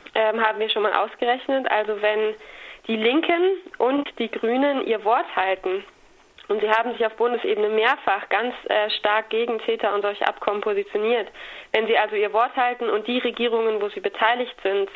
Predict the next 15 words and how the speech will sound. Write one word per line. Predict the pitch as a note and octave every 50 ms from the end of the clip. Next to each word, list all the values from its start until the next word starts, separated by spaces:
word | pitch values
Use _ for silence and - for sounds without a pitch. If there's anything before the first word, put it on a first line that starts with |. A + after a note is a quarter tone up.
| - -
äh, | F#3+ F#3+ F#3+
sich | F#3+ G#3 -
enthalten | - - G3 - A3 A3+ C4 D4 C#4+ - G#3+
bei | G3 G3 G3
der | G3 G3
Abstimmung | G3 - - - - F#3+ F#3 F#3+ F#3+ F#3+
zu | - F#3
ceta | - - F#3+ F3+ - F#3+
im | F#3+ F#3+ F#3
Bundesrat, | F#3 F#3 F#3 F#3 - - - F3+ F3+ F#3+ - - - - - - - - - - -
dann | - G#3+ G#3 A3 B3 B3
wird | A3 A#3 A3+ -
es | A3 -
keine | - - G#3 G#3+ G#3+
Mehrheit | G#3 G#3 G3+ G3+ G3+ G3+ G3 G3 G3